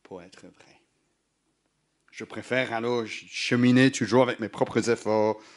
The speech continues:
mon propre système religieux, comme ça je sais où j'en suis, je peux m'évaluer par rapport à ces critères-là. Non. Dieu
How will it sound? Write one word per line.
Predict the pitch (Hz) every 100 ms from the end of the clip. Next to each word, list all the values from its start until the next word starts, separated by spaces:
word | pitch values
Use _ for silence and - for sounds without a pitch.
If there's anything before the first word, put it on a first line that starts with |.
| - _ -
mon | 87
propre | 82 120 - 113
système | - - 113 107
religieux, | 104 95 104
comme | 113 107
ça | - 113
je | 85
sais | 80 120
où | 120
j'en | 104 104
suis, | - 98 95 95 _ _ _ _
je | - 95
peux | 82 101 113
m'évaluer | 110 107 107 107 113 110
par | 101
rapport | 101 95 107
à | 101
ces | 107
critères-là. | 95 98 - 98 90 78 - _ _ _ _ _ _ _ _
Non. | 92 90 98 92 _ _ _ _ _ _ _ _ _ _ _ _ _ _
Dieu | - 101 110 123 143 147